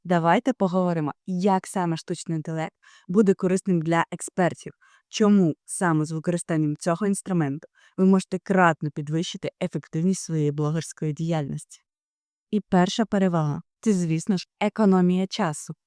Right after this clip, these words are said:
Замість того, щоб годинами сидіти над контентом, ви можете з використанням того ж чату Джі Пі Ті створити вже готовий текст,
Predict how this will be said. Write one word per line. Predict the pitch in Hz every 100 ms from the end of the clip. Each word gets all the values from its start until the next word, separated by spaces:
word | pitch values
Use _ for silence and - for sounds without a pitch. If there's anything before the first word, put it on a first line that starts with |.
| _ _ -
Замість | 180 214 247 -
того, | - 190
щоб | 165 160 147
годинами | 165 175 196 170 147
сидіти | - 165 156 -
над | 151 147 147
контентом, | - 220 208 175 147 139 - _
ви | 165 175
можете | 175 170 175
з | 156
використанням | 160 175 170 - 156 147 -
того | 180 160
ж | 151 -
чату | 170 151
Джі | 151 147
Пі | 143
Ті | 139 151 180 - _ _
створити | - - 202 208 175 139
вже | 135 131
готовий | 147 156 165 160 214 -
текст, | 160 156